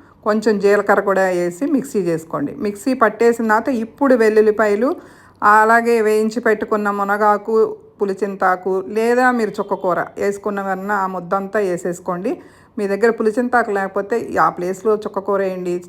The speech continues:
చాలా టేస్టీగా ఉంటుంది. కొంచెం చుక్కకూర ఎక్కువ వేసుకోవాలి పులుపు కోసం అనమాట. ఇదంతా ఇలా మిక్సీ చేసుకోండి, మన గోంగూర పచ్చడిలాగా అలా ఆ షేప్లో వస్తుంది. టేస్ట్ కూడా చాలా బాగుంటుంది అనమాట.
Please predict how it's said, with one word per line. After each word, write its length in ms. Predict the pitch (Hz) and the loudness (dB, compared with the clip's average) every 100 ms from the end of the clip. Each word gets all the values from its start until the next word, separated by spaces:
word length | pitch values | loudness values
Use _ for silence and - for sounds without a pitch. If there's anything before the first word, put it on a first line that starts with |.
| - | -6
చాలా 280 | 180 170 196 | -2 0 0
టేస్టీగా 540 | 196 185 190 202 190 | -2 -4 -4 -6 -4
ఉంటుంది. 300 | 180 170 185 | -4 -4 -6
కొంచెం 300 | 277 226 220 208 | -4 -2 -2 -4
చుక్కకూర 340 | 214 214 233 | -6 0 2
ఎక్కువ 280 | 208 - 196 | 2 -2 -4
వేసుకోవాలి 480 | 185 175 180 160 170 | -4 -4 -4 -4 -4
పులుపు 320 | - 180 185 | -6 -6 -4
కోసం 300 | 175 170 175 | -4 -4 -4
అనమాట. 260 | 165 - 180 - - - - - 240 | -6 -6 -8 -12 -16 -20 -20 -10 0
ఇదంతా 420 | 226 220 220 233 | 2 4 4 4
ఇలా 220 | 220 214 | 4 2
మిక్సీ 300 | 208 196 226 | 0 -2 0
చేసుకోండి, 540 | 202 196 190 196 180 | 2 2 0 -2 -2
మన 200 | 180 180 | -2 -4
గోంగూర 380 | 180 185 190 190 | -2 -2 0 0
పచ్చడిలాగా 600 | 185 185 202 185 185 208 | 0 -2 0 0 2 2
అలా 260 | - 185 - - | 2 2 0 0
ఆ 120 | 185 | 0
షేప్లో 400 | 196 196 220 220 | 2 -2 0 0
వస్తుంది. 520 | 185 - 190 240 359 - _ 220 | 0 -4 -4 -2 -4 -12 _ -2
టేస్ట్ 260 | 208 208 | -2 0
కూడా 160 | 220 220 | 0 2
చాలా 360 | 220 180 180 | 2 2 4
బాగుంటుంది 460 | 180 165 156 165 175 | 2 0 -2 -6 -8
అనమాట. 280 | 160 - | -8 -8